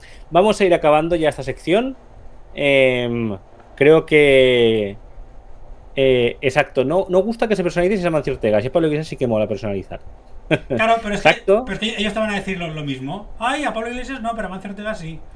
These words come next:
Speaker 2: Se le puede dar la vuelta, entonces no personalizamos nadie y ya está.
Speaker 1: Ya, pero es que ellos sí que lo hacen, de hecho es parte de la estrategia
Speaker 2: Claro.
Speaker 1: de la extrema derecha, ¿no? Señalarte a ti, es decir, no señalizo tus ideas,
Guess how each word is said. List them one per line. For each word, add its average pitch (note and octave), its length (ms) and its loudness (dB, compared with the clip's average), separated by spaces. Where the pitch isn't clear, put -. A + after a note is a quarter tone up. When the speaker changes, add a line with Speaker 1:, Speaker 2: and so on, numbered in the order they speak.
Speaker 2:
Se - 120 -8
le D#3 80 -2
puede G3 200 2
dar E3 140 4
la C3+ 80 -4
vuelta, D3+ 380 -6
entonces - 420 -12
no E3 140 -4
personalizamos D#3+ 680 -4
nadie F#3+ 280 -4
y D#3+ 40 -6
ya D3+ 60 -6
está. - 280 -8
Speaker 1:
Ya, C#3+ 140 6
pero C#3+ 80 0
es C3 80 0
que D#3 80 -4
ellos D#3 80 -2
sí D#3 100 -8
que D#3+ 80 0
lo C#3 100 6
hacen, C3 240 0
de A#2 80 -2
hecho B2 120 -8
es - 80 -10
parte - 360 0
de C3 60 4
la B2 60 6
estrategia A2 760 -2
Speaker 2:
Claro. - 280 -18
Speaker 1:
de B2 140 2
la A2 200 6
extrema A2 360 -2
derecha, G#2 400 -2
¿no? C3 220 -4
Señalarte A#2 560 2
a G2+ 160 2
ti, D3+ 300 -2
es A2 120 -8
decir, G#2 340 -6
no A2 180 -4
señalizo C3 460 -4
tus - 200 -2
ideas, G2 520 -2